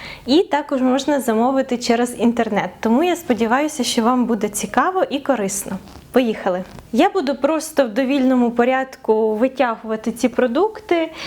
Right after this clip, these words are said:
і, е, тут у куточку буду зазначати ціну. І перше, що я беру, це вже отакі от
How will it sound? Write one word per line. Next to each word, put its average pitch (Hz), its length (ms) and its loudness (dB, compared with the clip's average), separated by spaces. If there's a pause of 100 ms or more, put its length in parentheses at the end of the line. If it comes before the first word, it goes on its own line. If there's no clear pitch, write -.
(200)
і, 339 180 4 (380)
е, 226 240 2
тут 349 320 2
у 330 60 0
куточку 277 520 0
буду 247 260 0
зазначати 254 680 0
ціну. 202 560 0 (280)
І 240 100 2
перше, 349 420 0
що 311 160 -2
я 277 160 2
беру, 262 320 2
це 294 200 -2
вже 254 280 -2
отакі 247 360 -2
от 247 240 -2